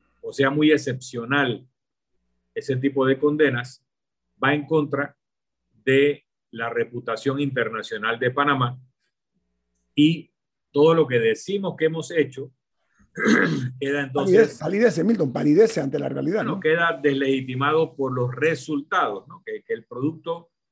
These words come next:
Speaker 1: no es <clears throat> la sanción efectiva de estas conductas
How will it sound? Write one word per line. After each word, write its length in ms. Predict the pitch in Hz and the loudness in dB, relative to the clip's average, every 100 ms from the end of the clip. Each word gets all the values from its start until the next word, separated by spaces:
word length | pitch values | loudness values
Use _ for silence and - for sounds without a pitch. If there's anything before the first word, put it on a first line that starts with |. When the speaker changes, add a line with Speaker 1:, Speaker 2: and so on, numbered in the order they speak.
| _ _ 120 | _ _ -4
Speaker 1:
no 280 | 135 151 | 2 4
es 400 | 160 165 - - _ | 4 2 -4 -16 _
<clears throat> 400 | - - - _ | -8 -8 -10 _
la 160 | 120 113 | -4 -4
sanción 460 | - 113 - 143 147 | -4 -6 -2 0 0
efectiva 720 | 131 117 - 135 131 131 - _ _ _ _ _ _ 113 | 0 -2 0 2 2 0 -6 _ _ _ _ _ _ 2
de 140 | 117 | 2
estas 280 | 120 135 131 | 2 -4 -4
conductas 720 | 170 165 165 - 147 - | -4 -2 -2 -2 -4 -6